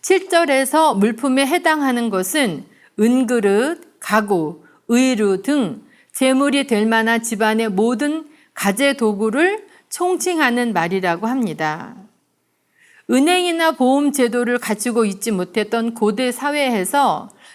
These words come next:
충분히 분쟁의 소지가 될 수 있었던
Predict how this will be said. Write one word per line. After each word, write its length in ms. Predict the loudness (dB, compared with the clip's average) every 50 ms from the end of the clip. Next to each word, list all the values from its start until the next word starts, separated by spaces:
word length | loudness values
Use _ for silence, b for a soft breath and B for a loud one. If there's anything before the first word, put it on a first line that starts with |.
| B B
충분히 520 | -6 -4 -2 0 2 2 2 2 2 0
분쟁의 520 | 0 0 0 0 2 2 0 0 2 0 -2
소지가 440 | -2 -4 -4 -4 -4 0 0 0 0
될 200 | 2 0 0 0
수 200 | -2 -4 -4 -2
있었던 880 | -2 -4 -4 -2 -2 -2 -2 -2 -2 _ 2 2 2 2 -2 -6 -12